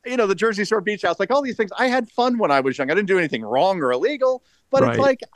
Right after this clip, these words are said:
Speaker 1: I don't need that. I, I'd rather commentate on how ridiculous politics are than actually becoming one of those people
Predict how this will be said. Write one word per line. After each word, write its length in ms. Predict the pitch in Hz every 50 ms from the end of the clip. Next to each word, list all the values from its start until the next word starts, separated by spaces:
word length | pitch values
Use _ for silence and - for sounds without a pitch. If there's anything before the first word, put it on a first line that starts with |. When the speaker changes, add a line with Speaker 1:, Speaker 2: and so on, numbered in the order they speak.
| - - -
Speaker 1:
I 80 | 262 302
don't 240 | 320 311 311 294 302 285
need 500 | 285 311 320 320 320 311 294 269 233 220 180 _ _ _ _ -
that. 340 | 131 165 139 131 107 92 - _ -
I, 240 | 180 214 240 240 247
I'd 240 | 196 208 220 226
rather 340 | 220 233 240 240 233 240 220
commentate 760 | 175 - - 202 220 220 240 226 214 180 139 - 143 123 127 - _ _ _ _ _ -
on 140 | 151 151 143
how 180 | 143 160 147
ridiculous 500 | 135 139 123 - 151 - - 131 123 120
politics 480 | - - 131 123 113 - - 110 - -
are 140 | 113 113 110
than 120 | 113 117 -
actually 300 | 147 147 135 - 151 139
becoming 360 | 120 123 113 - - 151 135
one 120 | 131 135 135
of 40 | 123
those 120 | 123 123
people 400 | - - 147 135 - 127 117 -